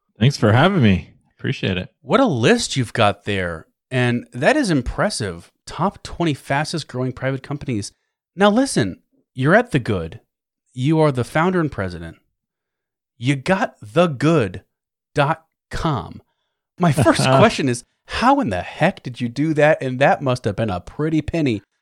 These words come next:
Speaker 2: if you didn't get it a long time ago.
Speaker 1: Well, uh, we have been in business eleven years. We just passed the eleven-year mark, uh, a few weeks ago, actually. And, you know, the best way to think about this is we came out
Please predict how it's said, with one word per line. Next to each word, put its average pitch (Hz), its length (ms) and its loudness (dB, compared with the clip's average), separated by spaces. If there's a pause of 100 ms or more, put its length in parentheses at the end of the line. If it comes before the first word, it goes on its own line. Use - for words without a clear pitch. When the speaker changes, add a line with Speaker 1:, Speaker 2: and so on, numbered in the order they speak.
(120)
Speaker 2:
if 135 100 -2
you 139 80 2
didn't 139 200 2
get 127 120 0
it 110 80 0
a 95 40 -4
long 117 340 2
time 113 220 -2
ago. 98 300 -14 (760)
Speaker 1:
Well, 110 600 4
uh, 127 120 6
we 135 160 4
have 170 200 4
been 165 140 4
in 135 80 2
business 131 320 2
eleven 117 360 4
years. 92 320 2
We 107 140 4
just 117 320 0
passed 107 300 0
the 110 60 2
eleven-year 90 520 0
mark, 82 380 -4 (260)
uh, 87 360 -6
a - 20 -12
few 101 240 -6
weeks 90 280 -4
ago, 78 280 -4
actually. 85 440 -2 (580)
And, 156 540 4 (420)
you 151 160 2
know, 110 260 0 (160)
the 139 140 -4
best 165 280 2
way 175 100 4
to 127 60 2
think 147 200 -2
about 143 220 2
this 127 200 2
is 117 180 -6
we 156 100 -2
came 165 360 -2 (120)
out 120 320 -4